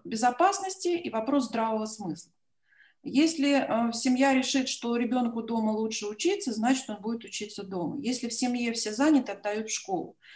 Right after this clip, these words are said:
Насчёт социализации здесь, э, всегда идут споры. Потому что если вы считаете, что социализация — это ребёнок, э, общается только со своими сверстниками и иногда с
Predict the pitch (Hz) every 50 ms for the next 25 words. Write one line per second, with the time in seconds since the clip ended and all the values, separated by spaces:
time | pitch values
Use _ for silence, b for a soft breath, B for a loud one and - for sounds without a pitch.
0 | B B B - 220 240 349 370 370 - 285 - 285 277 262 285 269 330 392 415
1 | 403 - 262 226 220 269 302 294 - - - - 220 220 214 208 208 - - -
2 | - - - 226 226 254 311 330 320 269 - 262 262 262 - - - 254 254 226
3 | 175 - - - b b b b b b b _ 180 190 226 262 294 285 - -
4 | 262 254 240 285 320 320 - 277 254 254 262 - 269 - 285 277 277 277 240 -
5 | - 233 226 - 254 - - 254 254 254 262 240 262 247 214 - - - 202 190
6 | - - 208 208 - 226 226 247 233 220 254 233 214 190 196 190 - - 190 196
7 | 196 185 190 190 - b b b b b b - - 165 185 202 - - 285 262
8 | 247 233 233 233 - - 254 233 214 220 208 - 202 - 226 226 226 233 226 226
9 | 233 233 208 214 - 202 185 - - 185 185 185 - - 214 214 208 214 220 220
10 | 220 233 233 220 190 185 180 - -